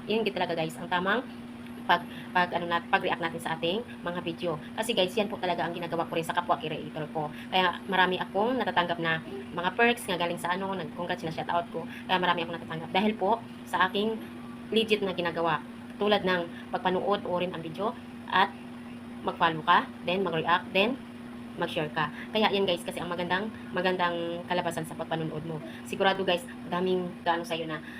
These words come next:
ah, magpapadala sa'yo na mga perks or mga ano,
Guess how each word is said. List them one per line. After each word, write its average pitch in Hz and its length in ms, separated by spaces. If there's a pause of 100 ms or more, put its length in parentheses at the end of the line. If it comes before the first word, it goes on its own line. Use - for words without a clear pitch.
(120)
ah, 165 400
magpapadala 170 400
sa'yo 160 160
na 156 160 (240)
mga 165 160
perks 185 360
or 165 120
mga 165 320
ano, 160 80